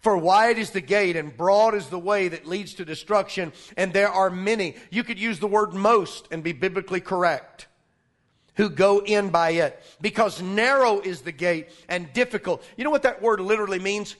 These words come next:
Confined. "Which leads to life, and there are few." Notice the word few.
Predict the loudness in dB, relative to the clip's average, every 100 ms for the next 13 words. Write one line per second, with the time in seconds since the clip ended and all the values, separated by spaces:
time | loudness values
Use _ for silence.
0 | -6 -4 -4 0 0 2 -2 -8 -16 -20
1 | -20 _ _ _ _ _ _ _ _ _
2 | _ _ _ _ _ _ _ _ _ _
3 | _ _ _ -2 0 2 0 0 2 4
4 | 4 0 -2 0 2 2 -4 -2 -2 -4
5 | -10 _ -2 0 0 -2 0 0 -2 -18
6 | -8 -2 -2 -4 -10